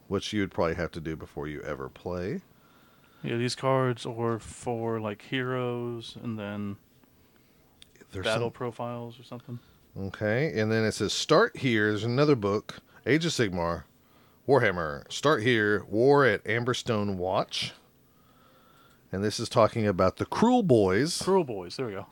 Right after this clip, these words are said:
Speaker 1: K R U L E B O Y Z. So it talks about the Cruel Boys and the Stormcast Eternals, which are the two armies here. I believe the back of the box says there's, like, thirty pieces each.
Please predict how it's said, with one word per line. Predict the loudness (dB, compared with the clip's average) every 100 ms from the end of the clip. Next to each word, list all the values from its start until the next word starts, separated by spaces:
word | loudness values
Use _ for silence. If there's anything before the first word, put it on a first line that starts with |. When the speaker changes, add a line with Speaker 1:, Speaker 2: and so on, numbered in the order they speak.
| 2
Speaker 1:
K | 6 8
R | 8 8 8 6 2 -8 _ _ _ -10
U | 2 4 6
L | 4 2 -2
E | -2 -2 -2 -4 -8 -14 -6
B | -2 -2 -4 -2
O | 0 0 -2 -8
Y | -2 0 0 -2
Z. | -8 -12 -16 -20 _ _ _ _ _ _ -20 _
So | -4
it | 4
talks | 4 4
about | 0 -2
the | -2
Cruel | 2 2
Boys | 4 6 6 6 4 -2 -4
and | -4
the | -4
Stormcast | -2 -2 0 0 -2 -4
Eternals, | -4 -2 0 -2 -4
which | -8 -8
are |
the | -10
two | -8 -10 -8
armies | -4 -4 -4 -6
here. | -4 -2 -4 -6 -16 -20 -20 _ -10
I |
believe | -2 0 0
the | 4
back | 4 2
of |
the | 2
box | 4 4 0
says | -6 -6
there's, | -6 -6 -6
like, | -8
thirty | -4 0 0 -2
pieces | -4 -6 -6 -10 -12 -10
each. | -8 -6 -4 -4